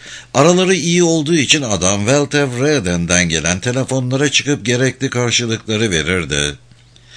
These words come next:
Isabella Ramon'un küçük dairesini evi olarak benimsemişti.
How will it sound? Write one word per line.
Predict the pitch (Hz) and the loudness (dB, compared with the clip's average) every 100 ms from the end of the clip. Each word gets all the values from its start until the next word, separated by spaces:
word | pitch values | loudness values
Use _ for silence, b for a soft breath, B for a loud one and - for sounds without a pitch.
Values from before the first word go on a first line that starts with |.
| B B B - | B B B 0
Isabella | 156 196 180 196 170 160 | 4 4 2 2 2 0
Ramon'un | 151 156 147 80 76 101 | 2 2 0 -2 -4 -4
küçük | 113 - 139 82 | -4 -4 -4 -2
dairesini | 82 78 71 78 - 92 | 0 0 0 0 0 0
evi | 98 117 123 | -2 -2 -2
olarak | 151 123 120 127 90 | -2 -2 -2 -4 -2
benimsemişti. | 95 98 95 - 85 85 - - 76 76 | -2 -2 -2 -2 -2 0 -2 -2 -4 -4